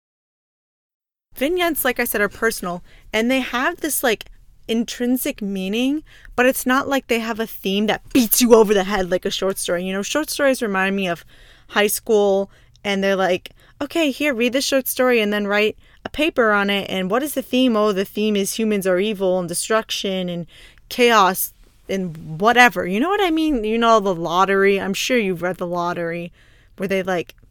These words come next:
stone somebody, like, all this different stuff.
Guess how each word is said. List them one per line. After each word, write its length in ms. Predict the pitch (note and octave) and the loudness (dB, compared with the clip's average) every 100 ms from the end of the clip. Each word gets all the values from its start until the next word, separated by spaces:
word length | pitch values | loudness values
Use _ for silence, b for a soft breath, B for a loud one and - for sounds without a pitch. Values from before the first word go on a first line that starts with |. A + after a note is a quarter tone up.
| - | -10
stone 420 | - G4+ D4+ G3+ | -4 0 0 -2
somebody, 460 | - G3+ G#3 G3+ G3 | -2 -2 0 0 0
like, 200 | G3+ - | -2 0
all 160 | C4+ C#4+ | 0 0
this 120 | B3 | -2
different 340 | G#3 F#3 F3+ | -4 -4 -6
stuff. 280 | - F#3 F#3 | -6 -6 -6